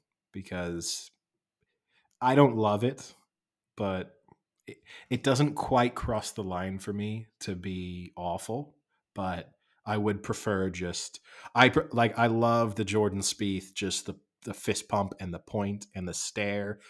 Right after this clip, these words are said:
or whatever, just the intensity of a celebration, like, s-, quiet intensity to me is way better than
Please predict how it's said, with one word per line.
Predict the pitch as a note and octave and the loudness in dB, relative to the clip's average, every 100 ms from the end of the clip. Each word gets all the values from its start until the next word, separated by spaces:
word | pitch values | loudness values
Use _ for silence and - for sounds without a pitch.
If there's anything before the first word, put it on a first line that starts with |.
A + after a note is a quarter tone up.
| - - | -16 -6
or | F#2+ | -2
whatever, | G2 G2 A2 G2+ | 0 2 2 2
just | F#2+ - | -2 -6
the | G2+ | -8
intensity | F2+ - G2+ G2 - G#2+ A2 | -8 -8 -8 -6 -4 -4 -2
of | A#2+ | -2
a | B2 | -4
celebration, | - C3+ C3 C#3+ D3+ D#3 D3 D3 - - | -4 -4 -4 -4 -4 -4 -6 -8 -16 -10
like, | F#2+ | -8
s-, | - - - | -6 -6 -6
quiet | - G#2+ A2 A2+ A2+ | -2 0 0 0 -2
intensity | G2+ F#2+ G#2 G2 - G#2+ A2 | -6 -6 -8 -8 -8 -8 -6
to | A2 | -4
me | A2 B2 A#2+ G2+ | -4 -6 -6 -8
is | F#2 F2 - _ _ | -8 -8 -12 _ _
way | A2 G#2+ A2 A2 G2+ | -14 -10 -4 -2 -2
better | G2 F#2 E2+ D#2+ - - - _ - | -2 -4 -6 -10 -12 -20 -20 _ -6
than | F#2 F2+ F2 E2+ | -4 -4 -6 -8